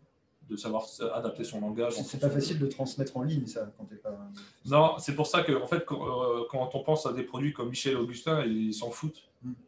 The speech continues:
Speaker 1: Au final, ils ont, ils ont complètement dit, « Ok, nous, on trade dans nos produits, on fait des bons produits, on le dit, on raconte un peu des conneries sur nos, sur nos packaging. » Et puis, de toute façon, on est des gens cool, on veut le bien de, on veut le bien des gens, on veut leur filer des bons produits. Donc après,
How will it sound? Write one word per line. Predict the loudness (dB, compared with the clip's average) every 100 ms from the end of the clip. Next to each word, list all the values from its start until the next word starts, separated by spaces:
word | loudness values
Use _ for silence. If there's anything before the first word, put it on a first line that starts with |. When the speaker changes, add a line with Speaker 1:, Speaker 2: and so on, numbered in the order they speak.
| -12
Speaker 1:
Au | -10
final, | 2 4 4
ils | 4 0
ont, | -4 -6 -18 2
ils | 4 6
ont | 4
complètement | 4 4 4 6 8 8 6
dit, « | 4
Ok, | 4 6
nous, | 6 6
on | 6
trade | 4 4 4
dans | 6
nos | 6 6
produits, | 4 4 4
on | 2
fait | 0
des | -2
bons | -4 -6
produits, | -2 0 2 2 -2 -8 0
on | 6
le | 6
dit, | 6 6 4
on | 4
raconte | 2 0 -2 0
un |
peu | 0 0
des | -2
conneries | -2 -2 -2
sur | -4 -4
nos, | -4 -4
sur | -4 -4
nos | -2
packaging. » | -2 -2 0 2 0 -2 -14 -20 _ _ -8
Et | -6
puis, | 0
de |
toute | 2
façon, | 6
on | 8
est |
des | 10
gens | 10 6
cool, | 4 4 4
on | 4
veut | 6
le |
bien | 8 8 8
de, | 6
on | 4 4
veut | 4
le | 6
bien | 6
des | 8 6
gens, | 8 10 10
on | 10
veut | 6
leur | 4
filer | 0 -2
des | -2
bons | -2
produits. | 2 2
Donc | 4 2
après, | 0 2 0 0